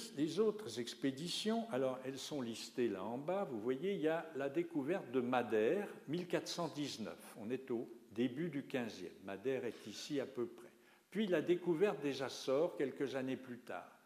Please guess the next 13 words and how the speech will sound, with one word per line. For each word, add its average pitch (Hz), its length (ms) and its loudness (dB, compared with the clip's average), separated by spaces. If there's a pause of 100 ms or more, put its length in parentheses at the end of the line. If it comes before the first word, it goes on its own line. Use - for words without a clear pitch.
(340)
Ces 147 240 2
deux 165 460 -2
îles 262 360 0 (640)
auront 143 340 0
une 151 140 -2
importance 147 880 -8
parce 139 300 -12 (160)
qu'elles 143 400 -4
serviront 160 840 -6 (200)
d'étape 165 720 -2 (480)
pour 196 360 0
les 170 160 4
navires 123 560 -2